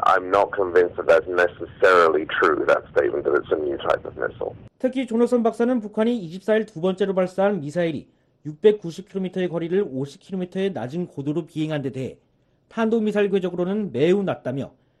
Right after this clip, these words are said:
Speaker 2: 최적 각도에서 발사했다면 최대 팔백 킬로미터까지 나갈 것으로 추정했습니다. 그러면서 일본의 배타적 경제 수역 이지에 들어가지 않도록 북한이 의도적으로 거리를 축소했을 가능성을 제기했습니다.
Speaker 1: The wonder is if they are deliberately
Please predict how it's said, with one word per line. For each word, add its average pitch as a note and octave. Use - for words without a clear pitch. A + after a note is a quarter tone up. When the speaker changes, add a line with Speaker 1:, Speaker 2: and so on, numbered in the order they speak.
Speaker 2:
최적 A#3
각도에서 G3+
발사했다면 F3
최대 A#3+
팔백 B3
킬로미터까지 G3
나갈 D3+
것으로 C#3
추정했습니다. -
그러면서 A3+
일본의 A#3
배타적 G#3+
경제 F#3
수역 -
이지에 G#3
들어가지 F3+
않도록 D#3
북한이 G#3+
의도적으로 F#3+
거리를 F3
축소했을 A3+
가능성을 E3
제기했습니다. A#2
Speaker 1:
The F#2
wonder A#2
is F2+
if F#2
they F2+
are F2+
deliberately F2+